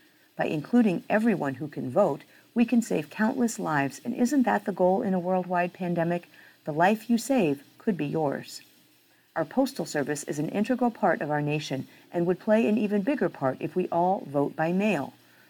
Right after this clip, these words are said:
We should all support what postal workers do as they keep America going. Call the auditor's office, ask for an out-, absentee ballot. Reach out to our senators and urge them to support the National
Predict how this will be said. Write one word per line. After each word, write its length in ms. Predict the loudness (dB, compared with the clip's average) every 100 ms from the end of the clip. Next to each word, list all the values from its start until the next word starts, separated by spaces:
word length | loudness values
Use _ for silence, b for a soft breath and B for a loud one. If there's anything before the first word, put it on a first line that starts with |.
| _
We 80 | 0
should 160 | 2 2
all 220 | 2 0
support 480 | -4 0 4 4 2
what 160 | -2
postal 360 | -2 -6 -2 0
workers 400 | 0 0 0 0
do 300 | 2 2 2
as 180 | -2 -2
they 140 | -4
keep 320 | -2 -2 0
America 440 | 0 0 0 -2 -4
going. 400 | 0 0 0 -4 b b b b -4
Call 240 | 2 2
the 140 | 4
auditor's 440 | 2 2 0 -6 -4
office, 440 | -4 -4 -8 -12 -4
ask 260 | 0 0 -2
for 160 | -2
an 100 | 0
out-, 220 | 0 -4 -4
absentee 480 | -4 -4 -6 -6 -4
ballot. 420 | -2 0 -2 -6 -14 b b b 0
Reach 240 | 2 2 0
out 240 | 0 0
to 100 | -2
our 120 | -2
senators 540 | 0 0 -2 -2 -4 -2
and 160 | -4
urge 240 | 0 0 0
them 160 | -4
to 140 | -4 -6
support 500 | -10 -2 2 2 0
the 60 |
National 580 | -2 0 0 0 0 0